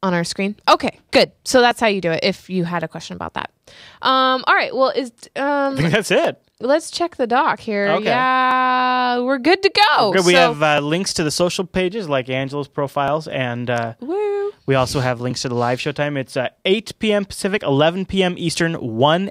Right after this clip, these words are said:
Speaker 2: A M. Wait, right? Three A M U T C, if you wanna join us and watch the show live over at J B live dot T V.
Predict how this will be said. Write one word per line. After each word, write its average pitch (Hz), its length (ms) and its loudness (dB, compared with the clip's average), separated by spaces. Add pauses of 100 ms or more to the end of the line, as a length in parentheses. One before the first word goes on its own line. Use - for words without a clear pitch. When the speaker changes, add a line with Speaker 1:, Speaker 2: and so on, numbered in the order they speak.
Speaker 2:
A 156 240 0
M. 135 460 -2
Wait, 147 220 -2
right? 151 260 -6 (240)
Three 240 280 2
A 170 120 6
M 123 160 0
U 127 160 2
T 123 200 -2
C, - 280 -8 (340)
if 120 140 -4
you 131 80 2
wanna 127 160 0
join 135 300 0
us 139 100 -6
and 131 100 -4
watch 127 200 0
the 139 80 -8
show 131 160 -2
live 131 200 0
over 123 160 -4
at 107 60 -8
J 127 120 -2
B 123 100 -2
live 117 220 -4
dot 113 200 -6
T 127 100 -12
V. 135 160 -8